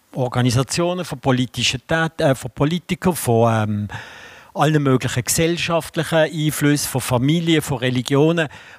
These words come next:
wo am Schluss eine F-, eine Gesellschaft formt, die sich irgendwie mit Minderheiten oder abweichenden Sachen irgendwie arrangiert.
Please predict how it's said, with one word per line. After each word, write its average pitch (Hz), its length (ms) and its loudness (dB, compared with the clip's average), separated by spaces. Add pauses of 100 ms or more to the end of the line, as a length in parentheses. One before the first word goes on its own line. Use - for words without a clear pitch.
wo 160 140 2
am 170 140 2
Schluss 180 500 2
eine - 140 -4
F-, - 340 -6
eine - 120 -4
Gesellschaft 175 720 0
formt, 170 540 2
die 165 100 2
sich - 280 -6
irgendwie 175 960 -2
mit 151 380 0
Minderheiten 165 1000 2
oder 165 260 0
abweichenden 160 760 0
Sachen 143 580 2 (280)
irgendwie 147 420 0
arrangiert. 135 920 0